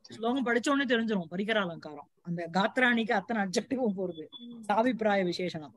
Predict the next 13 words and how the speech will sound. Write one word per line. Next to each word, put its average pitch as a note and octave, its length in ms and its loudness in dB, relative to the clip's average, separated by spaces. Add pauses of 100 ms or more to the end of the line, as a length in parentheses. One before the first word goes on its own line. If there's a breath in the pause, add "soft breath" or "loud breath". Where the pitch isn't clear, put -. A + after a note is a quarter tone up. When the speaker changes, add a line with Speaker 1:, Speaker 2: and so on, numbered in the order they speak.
(400 soft breath)
Speaker 1:
தே B3 260 6
காத்ராணி C4+ 760 4
உபசாரம் C#4 760 4
ந A3+ 40 4
அர்ஹந்தி. A3+ 720 2
உன்னுடைய B3+ 680 2
காத்திரங்கள் B3+ 840 2
உபசாரம் B3+ 800 2
பண்றதுக்கு, G#3+ 760 -2 (540 loud breath)
உபசாரோ B3+ 520 4
நாம C4+ 420 2
என்ன A#3 400 4
அப்படின்னா, G#3+ 640 2